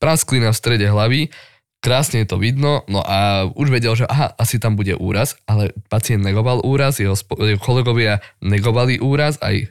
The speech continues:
R Z P čka negovala úraz, tak pacient išiel ku mne s tým, že je tam úraz hlavy. Potom naskakovali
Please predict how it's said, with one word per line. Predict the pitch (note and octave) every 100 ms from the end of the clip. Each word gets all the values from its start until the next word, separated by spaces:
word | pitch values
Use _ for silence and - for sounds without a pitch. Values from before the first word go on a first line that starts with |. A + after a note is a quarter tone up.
| _
R | G2 G2
Z | G#2+ G2+
P |
čka | A2 - A2+
negovala | A2+ A#2+ B2+ C#3
úraz, | F3 C#4 - _ -
tak | -
pacient | - C3+ - C3+ B2
išiel | G#2 - E2
ku | G2 B2+
mne | D#3 E3 E3
s | -
tým, | A2+ A2+
že | G#2 G#2 F#2+ - _ -
je | G#2+
tam | G2
úraz | F#2 F#2+ F#2+
hlavy. | G#2+ G#2+ F3 G3+ - - _
Potom | B2 A#2+ G#2+
naskakovali | G#2+ G#2+ A2 F2